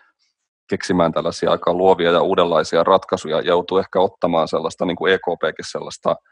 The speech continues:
aika vahvaakin to-, niin kuin roolia, tai niin, jota sä kuvasit tossa, että sillä alkaa jo olla to-, toki niin kuin tämmöisiä aika hurjia niin kuin tulonjaollisiakin vaikutuksia, ja sen takia siitä voi niin kuin ajatella, että siitä on tullut tämmönen aikamoinen poliittinenkin toimija. Että olisiko tää E K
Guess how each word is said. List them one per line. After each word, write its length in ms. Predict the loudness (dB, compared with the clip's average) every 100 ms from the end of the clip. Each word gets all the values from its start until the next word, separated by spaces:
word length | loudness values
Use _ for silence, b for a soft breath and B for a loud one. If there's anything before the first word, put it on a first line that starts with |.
| _ _ _ _ _ _ _
aika 200 | -6 0
vahvaakin 440 | 2 4 4 2 -2
to-, 80 | -8 -8 _ _ -12 -4
niin 140 | -4
kuin 200 | -4 -8 -6 4
roolia, 440 | 6 6 4 0 2
tai 160 | 2
niin, 140 | 2 -2
jota 200 | -4 -4
sä 120 | -6
kuvasit 320 | -2 2 2 0
tossa, 320 | -4 -4 -2
että 120 | -4 -2
sillä 180 | -2
alkaa 260 | 0 0 2
jo 100 | 2
olla 140 | 0 -4 -8
to-, 140 | -12
toki 220 | -10 -4 -2
niin 120 | -2
kuin 120 | -4
tämmöisiä 340 | -4 -2 -2
aika 160 | -4 -2
hurjia 340 | 0 0 0
niin 120 | -2 -4
kuin 120 | -6
tulonjaollisiakin 800 | 0 2 2 -2 -4 -12 -10 -4
vaikutuksia, 680 | 0 0 -2 -10 -8 -2 -2 -2
ja 100 | -6
sen 180 | -2 -2
takia 300 | -4 -4 -4
siitä 280 | -4 -2 -2 -2
voi 100 | -6
niin 100 | -4
kuin 120 | -2
ajatella, 240 | -2 -2
että 120 | -4
siitä 120 | -4 -6
on 80 |
tullut 260 | -4 -6 -4
tämmönen 280 | -4 0 2
aikamoinen 440 | 2 2 0 0 2
poliittinenkin 580 | 2 2 -2 -8 -8 -10 -6
toimija. 360 | -4 -2 -4 -4 B B B B B -4
Että 120 | -2
olisiko 200 | 0 2
tää 240 | 6 6
E 120 |
K 40 | 6